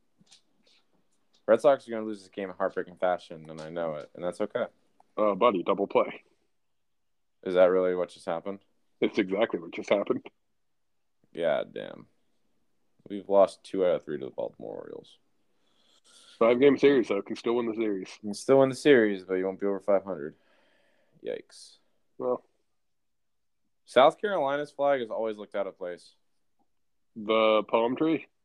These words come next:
Speaker 1: With the moon. It looks like
Speaker 2: Yeah.
Speaker 1: it should be, like, Iran's flag.
Speaker 2: It looks like it should be tattooed on a white girl's ankle.
Speaker 1: It probably is.
Speaker 2: Probably <laughs> is.
Speaker 1: There's probably a lot of white girls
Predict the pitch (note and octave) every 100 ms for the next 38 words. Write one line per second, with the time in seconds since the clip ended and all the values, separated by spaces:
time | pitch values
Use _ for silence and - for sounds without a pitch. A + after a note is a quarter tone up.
0 | _ _ _ _ G2+ G2+ - F#2 F#2 G2+
1 | A#2+ - - A2+ - A#2 F2+ C3 B2 G#2
2 | - G#2 G#2+ G2 F#2+ - _ - G2 F#2
3 | F#2 F#2 - D2 C2+ - _ _ _ _
4 | _ C#3 B2+ B2+ C#3 - E3+ D#3 D#3 B2+
5 | B2+ C3 C3 A#2+ A2 B2 A#2+ A2+ G#2+ G2
6 | G2 G2+ F#2 F2 F2 E2+ - _ _ _
7 | _ _ _ G#2+ G#2+ B2+ D3 A2 G2+ G#2
8 | E2 - _ _ _ _ _ _ - -
9 | - - - - D#3+ A#2+ - - _ -
10 | B2 - - D3+ D#3 D3 C#3+ C#3 _ _
11 | _ - A#2 A2 G#2+ A2+ A#2 A2+ A2+ G2+
12 | A2 G#2 F#2